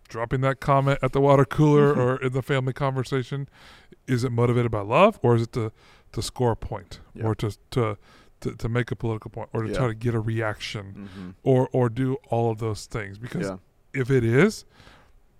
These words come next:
Speaker 1: maybe this is too bold. You probably just freaking shouldn't say it.
Speaker 2: <laughs> Yeah.
Speaker 1: Like, just,
Speaker 2: Yeah.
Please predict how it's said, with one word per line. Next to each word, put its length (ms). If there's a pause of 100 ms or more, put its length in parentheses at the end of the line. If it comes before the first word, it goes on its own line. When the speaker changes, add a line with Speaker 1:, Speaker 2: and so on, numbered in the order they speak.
(420)
Speaker 1:
maybe 220
this 300
is 100
too 160
bold. 220 (640)
You 120
probably 260
just 220 (200)
freaking 280
shouldn't 320
say 200
it. 240
Speaker 2:
<laughs> 100
Yeah. 200 (120)
Speaker 1:
Like, 180
just, 260 (1600)
Speaker 2:
Yeah. 260